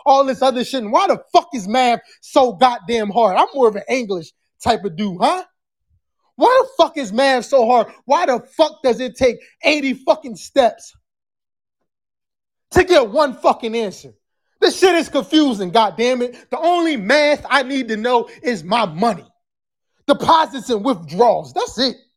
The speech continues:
I don't give a fuck about a Chucky smiley face, or please excuse my dare Aunt Sally, algebra, none of that shit. None of it. The only math that matters is money, goddamn it.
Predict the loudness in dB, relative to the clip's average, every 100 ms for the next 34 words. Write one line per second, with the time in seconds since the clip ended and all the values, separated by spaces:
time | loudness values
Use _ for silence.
0 | _ _ _ _ -2 0 0 -2 -4 -4
1 | -2 -2 -2 0 0 -2 -2 -2 -2 -8
2 | -8 -6 -4 -6 -2 -2 -2 -4 -16 -10
3 | -6 0 2 2 -2 -12 -6 -2 0 0
4 | 0 -2 -4 -2 2 4 2 -2 -6 -4
5 | 0 2 2 -2 -8 -14 0 2 2 -4
6 | -6 -2 -2 -2 -10 -4 2 2 2 -4
7 | -6 -14 -14 -14 _ _ _ _ _ _
8 | _ _ _ -14 -2 0 0 -2 -10 -20
9 | _ 0 2 2 -2 0 0 2 -2 -2
10 | -4 -2 -2 -2 -4 -10 -6 -4 -4 -6
11 | -4 -4 -4 -6 -6 -8